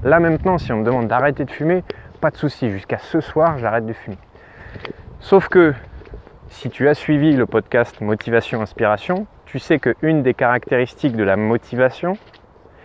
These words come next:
c'est que c'est éphémère. C'est que ça,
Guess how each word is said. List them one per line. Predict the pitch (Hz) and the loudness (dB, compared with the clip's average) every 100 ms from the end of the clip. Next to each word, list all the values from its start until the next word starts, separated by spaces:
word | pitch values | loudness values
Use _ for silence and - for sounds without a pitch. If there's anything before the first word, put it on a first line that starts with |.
| - - - - | -20 -20 -20 -20
c'est | - 113 | -6 -4
que | |
c'est | - 113 | -2 0
éphémère. | 131 - 131 107 - - - - - - - - | 0 0 0 0 -4 -12 -20 -20 -20 -20 -20 -8
C'est | 113 | -8
que | - | 2
ça, | 127 | 2